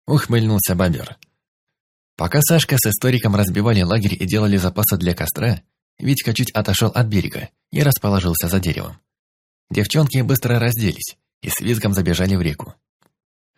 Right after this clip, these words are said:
«Не горланьте там! Всех собак приманите!» предостерегающе крикнул парень. Он не смог отказать себе в удовольствии взглянуть сквозь листву на голых подружек. «Ой, Вить, вода холодная!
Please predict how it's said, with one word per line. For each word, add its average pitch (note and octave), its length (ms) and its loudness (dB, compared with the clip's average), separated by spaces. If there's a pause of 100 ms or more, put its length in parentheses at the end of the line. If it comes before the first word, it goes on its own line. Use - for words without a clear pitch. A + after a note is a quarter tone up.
(120)
«Не A#2 180 4
горланьте D3 500 6
там! E2 320 0 (460)
Всех C3 220 4
собак C#3 340 4
приманите!» G#2+ 640 2 (1040)
предостерегающе A#2+ 840 2
крикнул G2+ 400 0
парень. - 340 -2 (1040)
Он C3 200 0
не B2+ 120 2
смог B2 340 2
отказать G#2 460 0
себе G#2+ 240 2
в G2+ 60 6
удовольствии E2+ 760 0 (300)
взглянуть F2 500 0
сквозь - 240 0
листву E2 240 -2
на F#2 140 2
голых G2+ 340 0
подружек. F2+ 600 -2 (760)
«Ой, D3+ 220 8
Вить, C#3 260 4
вода C3+ 300 4
холодная! C#3 720 2